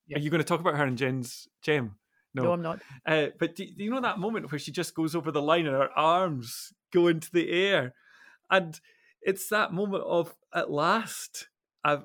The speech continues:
Speaker 2: I've done the thing that I was meant to do, which was to win a race just as my mother won it," or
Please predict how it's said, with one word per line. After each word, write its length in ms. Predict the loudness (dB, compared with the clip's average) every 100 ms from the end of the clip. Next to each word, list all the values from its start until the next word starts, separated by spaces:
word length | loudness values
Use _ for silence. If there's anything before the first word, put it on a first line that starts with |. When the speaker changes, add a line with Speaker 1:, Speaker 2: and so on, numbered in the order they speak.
| -12 -2
Speaker 2:
I've 220 | -2 2
done 280 | 2 2 0
the 100 | -4
thing 340 | -4 -4 -2
that 160 | 0 2
I 80 | 0
was 240 | -2 -8
meant 300 | -6 -6 -8
to 80 | -8
do, 460 | -4 -4 -4 -6 -10
which 180 | -14 -12
was 160 | -12 -14 _ _ _
to 120 | -6
win 180 | -4 -4
a 100 | -4
race 320 | -4 -4 -6
just 240 | -12 -12 -10
as 80 |
my 140 | -8 -6
mother 280 | -6 -6 -6
won 200 | -6 -10
it," 140 | -12 _ _ _ _ _ _
or 160 | -16